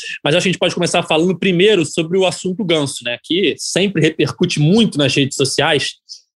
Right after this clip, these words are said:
E mais uma partida do Ganso ontem. Quando ele saiu, eu confesso, eu e muita gente não entendeu, Gabriel, o, o porquê do Roger tirar ele naquele momento, né?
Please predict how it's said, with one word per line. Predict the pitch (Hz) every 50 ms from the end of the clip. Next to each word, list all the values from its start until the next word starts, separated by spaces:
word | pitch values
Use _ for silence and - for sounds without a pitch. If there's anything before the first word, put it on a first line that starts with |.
| _ -
E | 143 147 151 147 143 143 139 135 135 131 131
mais | 127 151 160 151 151
uma | 165 147
partida | - 175 170 - - 143 143
do | 143 139
Ganso | 143 143 147 143 - 160
ontem. | 156 180 208 208 - 202 185
Quando | - 190 185 180
ele | 190 190
saiu, | 196 - - 180 170 165 180 202
eu | 202 196
confesso, | 202 202 196 - - 170 180 180 - - - _ _ _ - - _ _ _ _ _ _ -
eu | 185 214 247 285
e | 262 208
muita | 180 202 226 - 233 196
gente | 143 165 190 196 -
não | 196 202 214
entendeu, | 226 214 - 254 233 214 175 160 180 185 160
Gabriel, | 135 131 110 113 120 120 110 110 110 113 - _ _ -
o, | 165 160 151 143 - - 147
o |
porquê | - - 180 - - - 208 226
do | 208 202
Roger | 143 147 165 170 180 170
tirar | - 180 170 160 151
ele | 165 175
naquele | 180 175 175 - 185 175 185
momento, | 185 214 214 190 156 147 135 127 - 120
né? | 120 123 131